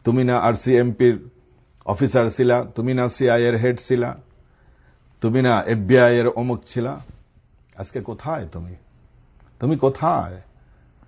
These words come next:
ক্রিটিসাইজ করে সেদিন বলবে আরববাসীরা।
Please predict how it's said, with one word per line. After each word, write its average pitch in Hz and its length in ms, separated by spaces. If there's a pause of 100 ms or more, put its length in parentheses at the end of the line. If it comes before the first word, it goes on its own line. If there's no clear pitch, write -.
(640)
ক্রিটিসাইজ 101 580
করে 98 200
সেদিন 87 400
বলবে 98 340
আরববাসীরা। 80 800